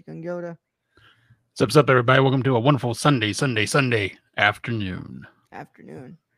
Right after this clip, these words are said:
Speaker 1: Um, hope everyone's doing well. I know if anybody out here in, in H-Town, you know that last night was crazy. Um,
Speaker 2: Did the Astros win?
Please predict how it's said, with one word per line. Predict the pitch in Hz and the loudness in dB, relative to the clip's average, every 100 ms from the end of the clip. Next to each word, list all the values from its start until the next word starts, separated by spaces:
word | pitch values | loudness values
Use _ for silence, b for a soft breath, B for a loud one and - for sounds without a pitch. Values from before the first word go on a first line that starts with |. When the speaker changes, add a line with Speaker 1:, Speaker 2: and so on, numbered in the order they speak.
| _ _ _ _ _ | _ _ _ _ _
Speaker 1:
Um, | 160 170 170 165 156 _ _ _ _ | -4 -4 -4 -6 -12 _ _ _ _
hope | - 220 233 | -4 2 4
everyone's | 233 233 214 | 4 2 -2
doing | 240 233 214 | 0 0 0
well. | 202 233 254 262 | 2 2 2 -2
I | - 214 | -4 -4
know | 220 226 220 196 - _ _ _ _ _ _ | -4 -2 -2 -4 -10 _ _ _ _ _ _
if | - 196 | -10 -4
anybody | 220 226 233 233 233 | -2 0 2 2 2
out | 226 226 | 0 -2
here | 247 240 | -2 -2
in, | 220 196 | -2 -8
in | 208 | -8
H-Town, | 214 240 - 277 262 302 302 _ _ | -8 -8 -6 -4 -2 -4 -10 _ _
you | - 214 | -18 -8
know | 220 220 | -4 -2
that | 220 | -2
last | 214 226 214 | -2 -4 -6
night | 220 208 | -6 -6
was | 185 | -8
crazy. | - 226 240 285 311 _ _ _ _ _ _ _ - | -2 -2 -2 -4 -12 _ _ _ _ _ _ _ -16
Um, | 160 165 165 | -12 -12 -10
Speaker 2:
Did | 156 | -4
the | 101 | 0
Astros | 110 - 117 | 0 0 -2
win? | 120 151 | -2 -6